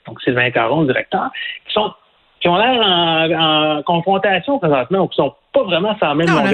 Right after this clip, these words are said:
Speaker 2: aurait dit
Speaker 1: d'onde.
Speaker 2: un mauvais épisode
Speaker 1: Ah.
Speaker 2: de District trente et un. Là, on s'entend
Speaker 1: Oui.
Speaker 2: la mairesse qui est sortie pour dire, « Monsieur Camara est un oblibe et innocent », alors que l'autre sort un peu plus tard, avait même pas l'air de savoir que la première a fait une, un point de presse,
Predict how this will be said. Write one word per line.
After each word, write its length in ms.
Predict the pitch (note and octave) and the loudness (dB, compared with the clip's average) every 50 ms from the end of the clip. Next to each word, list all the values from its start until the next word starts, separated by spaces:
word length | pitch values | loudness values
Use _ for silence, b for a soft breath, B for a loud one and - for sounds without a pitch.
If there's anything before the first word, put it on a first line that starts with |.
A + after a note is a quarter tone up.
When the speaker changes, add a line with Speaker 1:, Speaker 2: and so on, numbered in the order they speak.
| G#3+ | 2
Speaker 2:
aurait 60 | G#3+ G3+ | 2 0
dit 100 | F#3+ G3 | 0 0
Speaker 1:
d'onde. 80 | B3 A#3+ | 2 2
Speaker 2:
un 120 | A#3 G#3+ | 2 2
mauvais 520 | G#3 G#3 G3 G3 A3 A3+ A3+ A3 G#3 G3 | 0 0 0 0 2 2 2 2 2 0
épisode 300 | G3 F#3 - - A3 G#3+ G#3+ | -2 -2 -2 0 0 2 2
Speaker 1:
Ah. 60 | G3+ | 0
Speaker 2:
de 60 | G3 | 0
District 300 | F#3 F3+ - - A3+ G#3+ | -2 -4 -4 -4 -4 -2
trente 240 | - - G#3 G#3 G3 | -2 -2 -2 0 0
et 60 | G3+ A#3 | 0 0
un. 60 | C#4+ | 0
Là, 120 | D#4 C#4 A3+ | 0 0 0
on 60 | G#3 | 0
s'entend 300 | F#3+ - G#3 G3 F#3+ A#3+ | 0 0 0 0 0 0
Speaker 1:
Oui. 40 | B3+ | 0
Speaker 2:
la 80 | B3+ G#3+ | 0 0
mairesse 380 | G3+ F#3+ F#3 F3+ A3 A3+ A3+ | 0 0 0 0 0 -2 0
qui 80 | - A3 | -2 -2
est 20 | |
sortie 400 | G3+ - G3 F3 - - - A#3+ | 0 0 0 -2 -2 -2 -2 -2
pour 160 | A3+ - F#3 | 0 0 0
dire, « 120 | F3+ F#3+ G3 | 2 2 2
Monsieur 240 | F3+ F3 E3+ - G3+ | 2 2 0 0 0
Camara 360 | G3 F#3+ F3+ F3 F3 F3 G3+ | 0 0 0 0 0 0 0
est 120 | G#3+ G#3 G3+ | 0 0 0
un 120 | F3+ F3 F3 F3 | 2 2 2 2
oblibe 260 | F3 F3+ G#3+ G#3 F#3 | 2 2 2 2 2
et 40 | G3 | 2
innocent », 360 | F3+ F#3 F3 E3 E3 - A3 A3 A3 | 2 2 2 0 0 0 2 2 2
alors 180 | G3 F3+ F3 F3+ | 2 2 0 0
que 80 | - | 0
l'autre 240 | F#3+ F3+ F#3 G3 G3 | 0 2 2 2 0
sort 200 | - - G#3 G3 | 0 0 0 2
un 100 | F#3+ F3+ | 0 0
peu 140 | E3+ G3 F#3+ | 0 -2 -2
plus 100 | - - | -2 -2
tard, 160 | - G#3+ G#3+ | 0 0 2
avait 160 | G#3+ F#3+ F3+ | 2 2 2
même 200 | F3 F3+ F#3+ G3 G3 | 2 2 2 2 2
pas 100 | G3+ F#3+ | 2 0
l'air 180 | F#3+ G3 G#3 | 0 0 0
de 100 | G3+ G3 | 0 0
savoir 440 | F#3 - F#3 F3 F3 F#3+ G3+ G3+ G3+ | -2 0 0 0 2 2 2 0 0
que 100 | - G#3 | 0 0
la 140 | F#3+ F3+ F3 | 0 0 0
première 280 | - - F3 F3+ G3 G3+ | 0 -2 0 2 2 2
a 80 | G3+ | 0
fait 160 | F#3+ - G3 | 0 0 0
une, 100 | F#3+ F#3+ F3+ - | 0 0 -2 -2
un 140 | - F#3+ | -2 0
point 160 | F3+ - F#3 F3 | 2 2 0 0
de 60 | F3+ | 0
presse, 380 | - - G3 G3+ G#3+ A3 G#3+ | -2 -2 -2 0 0 0 -2